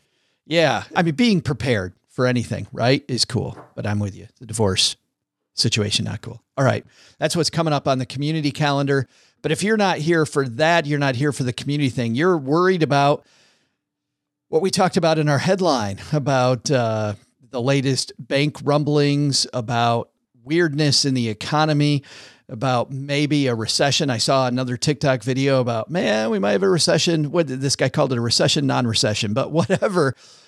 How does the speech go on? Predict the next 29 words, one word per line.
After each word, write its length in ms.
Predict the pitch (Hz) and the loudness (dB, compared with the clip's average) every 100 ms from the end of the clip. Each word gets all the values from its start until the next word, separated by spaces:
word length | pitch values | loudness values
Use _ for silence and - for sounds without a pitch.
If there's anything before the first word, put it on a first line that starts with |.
| _ - | _ -2
If 340 | 139 120 - | 0 0 -8
you 260 | 135 147 180 | -8 -2 0
are 160 | 151 - | 0 0
anxious 360 | 165 180 - - | -2 0 0 0
to 60 | 147 | 0
make 160 | 143 | -2
some 140 | - 143 | -2 -2
moves 220 | 147 127 | -2 -2
with 100 | 127 | -4
your 80 | 123 | -2
finances, 720 | 147 151 143 127 120 131 120 | 2 2 2 0 -2 -2 -2
I'd 140 | 113 | 0
like 180 | 156 156 | 0 -2
you 80 | 131 | -4
to 60 | |
do 100 | 120 | -4
this 300 | 117 160 - | 0 0 0
instead. 500 | 131 - - 151 120 | -2 -2 0 0 2
Check 220 | - 175 170 | 0 2 0
out 100 | 151 | 0
this 140 | 131 | -4
free 220 | - 175 | 0 0
guide 280 | 170 156 156 | 2 2 0
from 140 | 139 139 | 0 0
O 80 | |
G 180 | 139 151 | 0 0
and 80 | 139 | 0
his 160 | 123 - | 0 -2
team. 560 | - 185 160 127 170 | -2 -2 0 0 -2